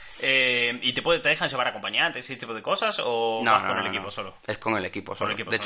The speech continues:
Speaker 2: hecho,
Speaker 1: sí.
Speaker 2: como en mi equipo, eh, hay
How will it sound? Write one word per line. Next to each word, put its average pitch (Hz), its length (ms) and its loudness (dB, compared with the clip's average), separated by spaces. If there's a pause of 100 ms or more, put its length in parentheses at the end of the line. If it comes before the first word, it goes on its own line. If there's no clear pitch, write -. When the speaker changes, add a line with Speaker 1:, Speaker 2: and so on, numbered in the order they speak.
Speaker 2:
hecho, 127 40 6
Speaker 1:
sí. 117 60 0
Speaker 2:
como 120 320 2
en 113 420 -2
mi 117 380 0
equipo, 120 460 -2 (420)
eh, 107 200 2
hay 113 340 2